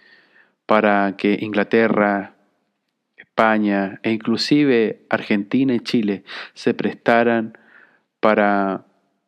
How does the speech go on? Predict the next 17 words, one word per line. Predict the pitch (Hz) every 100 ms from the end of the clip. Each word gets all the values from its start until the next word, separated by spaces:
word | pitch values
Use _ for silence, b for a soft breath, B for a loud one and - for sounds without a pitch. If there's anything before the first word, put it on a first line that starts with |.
| _
un | - 127 123
nivel | 123 117 143 151
de | 143
exterminio | 143 135 131 120 95 90 87 _ _ _ _ _ _ _
que | - 104 101
acabó | 101 107 113 117
con | 113 107 104
gran | 104 117 123 135 139 - _ _ _ _ _ _ _ _
población | - 110 101 98 - 120 110 107 101
indígena. | 107 98 104 - - 90 -
Hoy | 101
queremos | 101 104 98
pedirte | 107 101 107
perdón | 101 101 110 120 143
por | - 107
ese | 107 107
genocidio. | - 95 - - 110 104 104